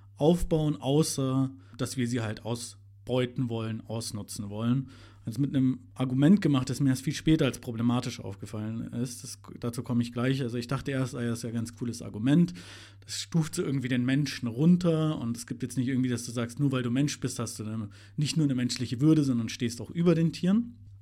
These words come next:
Aber er hat dann eine Sache gesagt und da habe ich dann weitergedacht. Dann sagt er, ja gut,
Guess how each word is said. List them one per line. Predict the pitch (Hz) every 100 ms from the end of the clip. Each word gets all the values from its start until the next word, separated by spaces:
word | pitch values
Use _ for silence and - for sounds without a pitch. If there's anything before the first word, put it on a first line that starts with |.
| -
Aber | 135
er | 139
hat | 151
dann | 143 131 - - - - - - -
eine | 139 156
Sache | 160 165
gesagt | 151 147 143
und | 143
da | 135
habe |
ich | 135
dann | 135 135 135 120
weitergedacht. | 117 131 117 107 104 139
Dann | 123
sagt | 127 139
er, |
ja | 131
gut, | 135 147